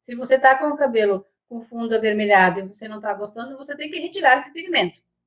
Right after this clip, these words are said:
tá? Então, essa é a primeira dica. Tem que retirar esse pigmento de alguma forma.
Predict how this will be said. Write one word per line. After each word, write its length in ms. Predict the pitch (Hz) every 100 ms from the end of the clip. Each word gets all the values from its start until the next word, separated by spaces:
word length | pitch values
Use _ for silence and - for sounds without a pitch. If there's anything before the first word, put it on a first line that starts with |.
| _ _ _
tá? 100 | 214
Então, 160 | 220 247
essa 220 | 262 262
é 20 |
a 40 | 294
primeira 300 | 277 277 320
dica. 300 | 233 190 _ _ _
Tem 160 | 302 339
que 140 | 403
retirar 500 | 381 440 403 320 247
esse 160 | 254 -
pigmento 460 | 285 285 254 277
de 80 | 269
alguma 440 | 254 240 294 403 -
forma. 440 | 214 180 165 170